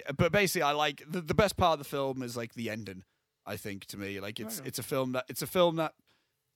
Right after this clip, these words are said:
Speaker 1: the weakest point is the beginning and the strongest point is the end. And it, to me, it just keeps, it's that type of thing with it. I'm a big fan of, uh, how it's made. I like, I, it's, I like the general look of this film. It's a film that's very aesthetically pleasing that we will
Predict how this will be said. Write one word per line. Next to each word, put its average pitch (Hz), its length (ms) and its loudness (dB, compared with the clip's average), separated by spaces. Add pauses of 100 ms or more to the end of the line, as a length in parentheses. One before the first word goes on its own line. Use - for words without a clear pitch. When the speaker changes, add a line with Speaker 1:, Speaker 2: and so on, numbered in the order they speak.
Speaker 1:
the 156 80 2
weakest 160 460 -4
point 160 260 0
is 143 120 -6
the 127 80 -10
beginning 123 420 -4
and 120 160 -4
the 113 60 -2
strongest 113 480 -4
point 107 220 -4
is - 80 -6
the 104 180 -6
end. 92 220 -8
And 92 100 -10
it, 98 180 -12
to 113 100 -6
me, 113 200 -2
it 98 40 -8
just 101 180 -10
keeps, 95 200 -10 (100)
it's 120 140 -8
that 127 220 -2
type 104 280 -6
of 98 160 -12 (540)
thing 104 200 -6
with 101 160 -6
it. 98 260 -4
I'm 139 140 -2
a 147 60 0
big 175 200 0
fan 160 280 4
of, 139 300 -4 (480)
uh, 120 280 0
how 110 240 -2
it's - 200 -8
made. 185 600 2 (320)
I 113 80 -8
like, 120 500 -4 (400)
I, 135 100 2 (220)
it's, 226 240 0
I 220 100 4
like 262 340 2
the 175 220 2 (160)
general 185 460 4
look 156 340 0
of 143 220 0
this 131 180 -4
film. 107 300 -4
It's 107 140 -8
a 151 40 -8
film 180 220 2
that's 170 140 0
very 175 200 4
aesthetically 151 480 -4
pleasing 156 500 -2
that 131 180 -4
we 127 140 -4
will 120 200 -2